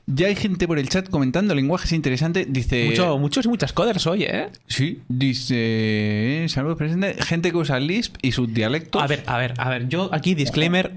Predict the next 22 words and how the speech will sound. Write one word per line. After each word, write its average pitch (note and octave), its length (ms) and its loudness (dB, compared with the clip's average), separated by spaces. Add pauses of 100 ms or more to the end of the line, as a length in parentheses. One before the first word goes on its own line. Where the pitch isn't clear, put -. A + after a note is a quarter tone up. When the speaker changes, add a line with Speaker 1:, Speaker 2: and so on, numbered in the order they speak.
Speaker 1:
Ojo, A#2+ 180 -4
ojo. C3+ 80 -2
Speaker 2:
como C#3 240 2
lenguaje C3+ 560 2 (120)
que A#2+ 120 -4
no B2+ 260 0
usar, D3 420 2
Lisp, B2 380 -2
no, A2 300 0
Lisp G#2+ 340 -2
es C#3 300 -2
mucho A2 260 0
amor. A#2+ 300 0 (320)
Yo D3+ 240 2
quizás E3+ 340 2
soy E3 320 0
una D3 200 0
de D3 80 0
las B2+ 120 -2
tres C#3 160 -2
personas C3+ 540 -2
Speaker 1:
¿Sí? - 80 -18